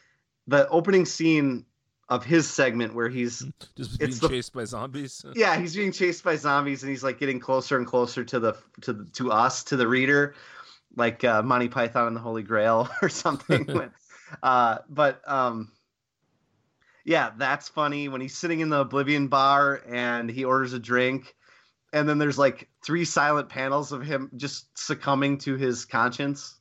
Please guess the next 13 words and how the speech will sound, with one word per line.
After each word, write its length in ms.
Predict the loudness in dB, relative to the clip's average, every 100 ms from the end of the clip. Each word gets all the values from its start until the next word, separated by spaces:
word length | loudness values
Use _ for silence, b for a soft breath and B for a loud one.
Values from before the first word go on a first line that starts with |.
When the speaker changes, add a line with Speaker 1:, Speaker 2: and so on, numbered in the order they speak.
| -8
Speaker 1:
you 120 | 0
know? 180 | 0 0
Speaker 2:
Yeah. 160 | -4 -12 b b b b b b _ _
Speaker 1:
Just, 340 | -2 0 -2 -12 -20 -2
that's, 400 | 0 0 -4 -12 -6
that's 240 | 0 0 0
so 240 | 2 4
Derek 320 | 4 4 2
Robertson. 500 | 2 2 2 -4 -10
He 140 | -10 -8
nails 480 | -6 -4 -2 -2 -4
it. 220 | -6 -6 b b b
He, 200 | -4 -4